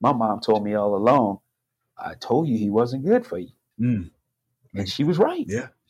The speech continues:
Speaker 1: But at the time,
Speaker 2: You wouldn't
Speaker 1: I
Speaker 2: listen.
Speaker 1: didn't know
Speaker 2: Yeah,
Speaker 1: that.
Speaker 2: you didn't know that. It's like, "No,
Speaker 1: But she
Speaker 2: I
Speaker 1: was
Speaker 2: just,"
Speaker 1: right.
Speaker 2: mm. So when you say
Speaker 1: I didn't know that.
Speaker 2: Uh,
Speaker 1: I was just my friend. It was my boy.
Speaker 2: Yeah, yeah. So when you say posting the right things,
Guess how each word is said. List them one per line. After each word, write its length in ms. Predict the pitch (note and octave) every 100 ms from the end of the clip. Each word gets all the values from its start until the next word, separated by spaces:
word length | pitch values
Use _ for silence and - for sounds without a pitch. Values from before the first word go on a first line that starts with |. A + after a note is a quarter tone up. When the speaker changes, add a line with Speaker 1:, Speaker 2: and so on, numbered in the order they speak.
| _ _
Speaker 1:
But 140 | C3
at 140 | C#3 C3+
the 60 |
time, 500 | C3 A#3 D4+ A3 F#3+ _ _ _ _ _ _ -
Speaker 2:
You 140 | B2+
wouldn't 240 | F#3 F#3+ F3
Speaker 1:
I 60 |
Speaker 2:
listen. 140 | E3 B3+ C#3+
Speaker 1:
didn't 20 |
know 80 | C#3
Speaker 2:
Yeah, 60 |
Speaker 1:
that. 80 | F#2+ A#2
Speaker 2:
you 60 | G3+
didn't 100 | F3+
know 120 | E3
that. 240 | E3+ G#3 G#3
It's 140 | C#4
like, 120 | D#4+
"No, 100 | F#4
Speaker 1:
But 100 | A4 F3
she 40 |
Speaker 2:
I 40 | F3
Speaker 1:
was 100 | C#3
Speaker 2:
just," 120 | -
Speaker 1:
right. 180 | - - - _ _
Speaker 2:
mm. 280 | B2+ A#2+ G2+ - -
So 120 | D3
when 140 | C#3 F3
you 60 |
say 420 | F#3 G#3 E3 C#3+ C3+ _ _ _
Speaker 1:
I 100 | - G#2+
didn't 160 | E3
know 140 | F#3+ G#3
that. 220 | F#2 - C3
Speaker 2:
Uh, 60 |
Speaker 1:
I 120 | B2+
was 80 | G3+
just 140 | G3 E3
my 120 | F3
friend. 400 | F3+ D#4+ F4 - _
It 60 | C3+
was 120 | D3+
my 80 | F#3
boy. 260 | G3 F4
Speaker 2:
Yeah, 240 | D#3+ G3 - - _
yeah. 220 | A#2+ F#3 D#3+ _ _ _ _ _ _ _ _
So 140 | - C#3
when 140 | D3
you 60 | F3
say 340 | F3 E3+ D#3
posting 480 | C3+ - D#3+ D#3+ D3
the 80 | A#2
right 340 | G#2+ C3 C3 -
things, 580 | A2+ G#2 G2+ G2+ -